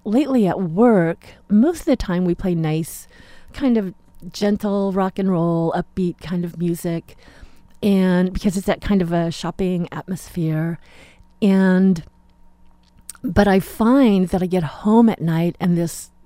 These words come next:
song that, because they play these, um, satellite loops, there'll be certain songs that'll just be in my mind, stuck in my mind, and I think, "I don't want that <laughs> song stuck in my mind." So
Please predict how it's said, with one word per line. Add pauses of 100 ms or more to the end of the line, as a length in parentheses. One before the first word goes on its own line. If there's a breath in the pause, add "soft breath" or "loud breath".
(140)
song
that, (380 soft breath)
because
they
play
these, (340)
um, (500 loud breath)
satellite (180)
loops, (500)
there'll
be
certain
songs
that'll
just
be (380)
in
my
mind,
stuck
in
my
mind,
and
I
think,
"I
don't
want
that
<laughs>
song (420 loud breath)
stuck
in
my
mind." (320 loud breath)
So